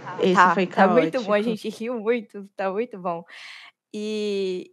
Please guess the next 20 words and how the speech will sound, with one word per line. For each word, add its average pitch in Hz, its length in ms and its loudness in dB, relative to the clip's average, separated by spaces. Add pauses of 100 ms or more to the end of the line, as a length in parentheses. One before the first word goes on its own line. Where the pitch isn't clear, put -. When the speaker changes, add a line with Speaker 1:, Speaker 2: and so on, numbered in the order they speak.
Speaker 2:
e 226 120 -8
então, 226 340 0
e 233 100 2
a 233 80 4
gente 254 280 -8
te-, 247 320 -6
teve 254 320 -4
essa, 277 180 -6
essa 233 300 -2
ligação 220 760 -2
quanto 220 340 -10
essa, 214 540 -4
essas 202 300 -8
lives 202 580 -4
ali, 202 380 -6 (100)
e 208 80 -4
agora 196 320 -2
a 226 40 -8
gente 226 180 -14
tá 202 100 -16